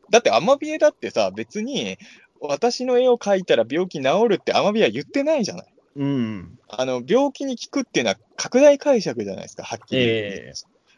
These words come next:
Speaker 1: だからスペースゴジラを倒す映画はコロナに効くっていうのと、
Speaker 2: <laughs>
Speaker 1: 言ってる意味合いは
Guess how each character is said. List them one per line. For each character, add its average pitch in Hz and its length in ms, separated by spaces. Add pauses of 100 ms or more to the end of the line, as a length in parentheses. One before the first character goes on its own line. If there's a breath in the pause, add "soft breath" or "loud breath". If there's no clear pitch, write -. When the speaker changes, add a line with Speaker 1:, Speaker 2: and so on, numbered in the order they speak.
Speaker 1:
だ 185 100
か 131 100
ら - 100
ス - 140
ペ 285 280
ー 277 60
ス 277 200
ゴ 240 220
ジ 233 140
ラ 110 180
を 117 100
倒 180 340
す 143 180
映 117 180
画 107 140
は 117 140
コ - 180
ロ 214 160
ナ 131 120
に 95 120
効 - 180
く 214 100
っ 185 40 (180)
て 117 80
い 101 240
う 104 300
の 98 140
と、 156 360 (160)
Speaker 2:
<laughs> - 160
Speaker 1:
言 190 120
っ - 20
て 294 160
る 277 100
意 269 80
味 277 140
合 - 40
い - 40
は 107 100